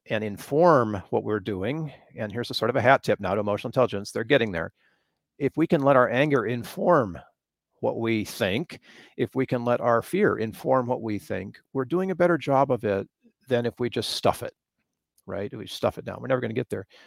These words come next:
Uh, we can see, uh, the results of stuffing our anger and stuffing our fear when they leak out in riots and protests. And, uh, we just did an episode about the Hong Konger.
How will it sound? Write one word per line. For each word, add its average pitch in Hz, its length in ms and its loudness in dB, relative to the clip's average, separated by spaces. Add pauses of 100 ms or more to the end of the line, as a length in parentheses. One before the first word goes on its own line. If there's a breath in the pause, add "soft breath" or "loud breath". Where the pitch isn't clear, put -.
(280 soft breath)
Uh, 117 60 -4
we 120 100 -2
can 120 140 -8
see, 127 500 -2 (100)
uh, 117 100 -2
the 107 100 -8
results 127 440 0
of 101 220 -6 (320)
stuffing 123 520 4
our 107 100 4
anger 113 320 0
and 101 80 -6
stuffing 110 360 -2
our 107 100 0
fear 113 260 0
when 113 100 0
they 107 100 -2
leak 107 220 -4
out 104 180 2
in 101 120 -8
riots 107 440 0
and 104 100 -12
protests. - 680 0
And, 101 240 -8
uh, 101 120 -8
we 101 120 -2
just - 220 -10
did 104 140 0
an 101 60 2
episode 113 360 4
about 107 200 6
the 101 80 -2
Hong 120 220 2
Konger. 98 400 0